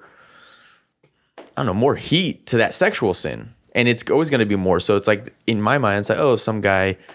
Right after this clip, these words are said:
who, you know, he did something really bad compared to somebody who, uh, you know, molests children or rapes or does something that is, like, a special,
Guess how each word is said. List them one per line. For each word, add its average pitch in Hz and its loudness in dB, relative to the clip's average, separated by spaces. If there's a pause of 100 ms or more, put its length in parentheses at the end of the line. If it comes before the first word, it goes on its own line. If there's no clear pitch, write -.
(120)
who, 101 2 (560)
you - -10
know, 90 -4
he 120 0
did 143 2
something 113 0
really 95 2
bad 85 -2
compared 95 0
to 92 -2
somebody 90 -2
who, 92 -2
uh, - -8 (680)
you - 0
know, - 0 (280)
molests 98 -2
children 95 0
or 95 2
rapes 104 0
or 107 -2
does 151 0
something 151 0 (300)
that 131 2
is, 123 0
like, 110 0
a 98 0
special, 113 0